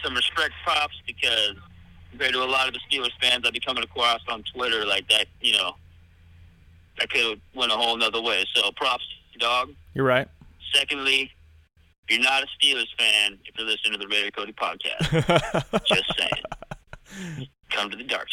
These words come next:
Speaker 1: side.
Speaker 2: It's true.
Speaker 1: As far as A B goes, man, can't really hate on the Steelers fans for being salty.
Speaker 2: True.
Speaker 1: Sh-, I'm still salty at Amari Cooper about going to Dallas. I just blasted that fool yesterday on Twitter. You know what I mean? I'm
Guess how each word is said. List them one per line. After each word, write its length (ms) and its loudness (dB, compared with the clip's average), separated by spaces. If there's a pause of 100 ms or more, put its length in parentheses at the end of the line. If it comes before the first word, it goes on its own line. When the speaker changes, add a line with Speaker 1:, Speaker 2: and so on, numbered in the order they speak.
Speaker 1:
side. 260 -2
Speaker 2:
It's 160 -4
true. 320 2
Speaker 1:
As 380 -6
far 140 0
as 80 -2 (100)
A 180 0
B 220 -6
goes, 380 -4 (1500)
man, 380 4 (1120)
can't 240 4
really 200 2
hate 160 0
on 100 -4
the 60 -10 (160)
Steelers 180 0
fans 200 4
for 80 -10
being 220 2 (100)
salty. 520 2 (240)
Speaker 2:
True. 200 -4
Speaker 1:
Sh-, 180 4
I'm 180 2 (100)
still 220 0 (100)
salty 600 2
at 100 4
Amari 380 0
Cooper 400 -6
about 300 -2
going 200 0
to 80 0
Dallas. 400 0 (540)
I 80 -4
just 140 -8
blasted 360 -2
that 180 2
fool 140 -8
yesterday 400 0
on 160 0
Twitter. 340 -4 (480)
You 100 4
know 80 4
what 140 6
I 40 6
mean? 180 4
I'm 100 4